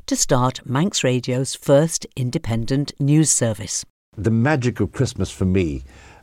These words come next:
Speaker 2: was learning the first Christmas songs rather than carols, and I was a pupil at Saint Mary's, and I think the very first one I ever learned was Away in a Manger.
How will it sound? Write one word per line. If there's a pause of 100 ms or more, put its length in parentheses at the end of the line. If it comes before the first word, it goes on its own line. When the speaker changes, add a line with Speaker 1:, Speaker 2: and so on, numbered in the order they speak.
(120)
Speaker 2:
was
learning
the
first (340)
Christmas
songs
rather
than
carols, (440)
and
I
was
a
pupil
at
Saint
Mary's, (500)
and (320)
I
think
the
very
first
one
I
ever
learned (380)
was
Away
in
a
Manger.